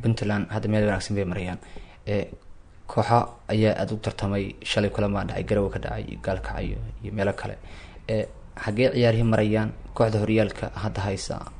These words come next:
waa kooxdee? Ee, goolalinta ama ciyaaryahanada haatan ugu fiican oo xiriir kubadda cagta ay maxay ugu talagaleen oo haddii Alle idmo markii barnaamij uu dhammaado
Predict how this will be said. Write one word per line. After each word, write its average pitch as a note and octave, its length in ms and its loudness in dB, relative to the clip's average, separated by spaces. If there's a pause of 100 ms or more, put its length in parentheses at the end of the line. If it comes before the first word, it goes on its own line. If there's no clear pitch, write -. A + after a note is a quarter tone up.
(200)
waa F#2+ 140 0
kooxdee? G2+ 500 0 (120)
Ee, F2+ 420 -6 (120)
goolalinta A2 460 4
ama G2 160 -2
ciyaaryahanada G2+ 560 0
haatan G2+ 300 -4 (400)
ugu G2+ 220 0
fiican - 500 -2
oo F#2+ 100 0
xiriir G#2 220 -2
kubadda - 340 -4
cagta - 300 -6 (420)
ay F2 160 0 (1120)
maxay - 460 2
ugu A2+ 140 -4
talagaleen G2+ 680 0
oo D#2+ 520 -4
haddii F#2+ 340 -2
Alle G2 200 2
idmo G2 200 -2
markii G2 400 -4
barnaamij G2+ 360 0 (140)
uu G2+ 100 2
dhammaado G2 460 2